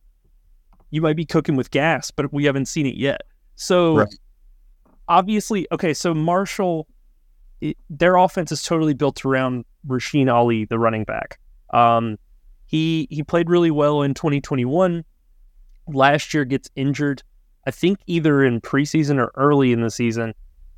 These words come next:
Speaker 1: and basically sits out, I think, ten games before coming back and, and looking pretty good. But in steps Kalen Laybourne, who, another running back,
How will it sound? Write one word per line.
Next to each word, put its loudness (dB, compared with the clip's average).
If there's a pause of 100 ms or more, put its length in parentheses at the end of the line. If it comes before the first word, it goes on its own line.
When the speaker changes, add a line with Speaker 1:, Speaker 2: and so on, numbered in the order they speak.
(120)
Speaker 1:
and 0
basically 4
sits -2
out, 6
I 2
think, -4
ten 0
games 0 (160)
before -2
coming -4
back -2 (500)
and, -4
and -2
looking -2
pretty -4
good. 0 (560)
But 2 (600)
in 0
steps 0
Kalen -2
Laybourne, 0 (180)
who, -4 (200)
another 2
running 0
back, -2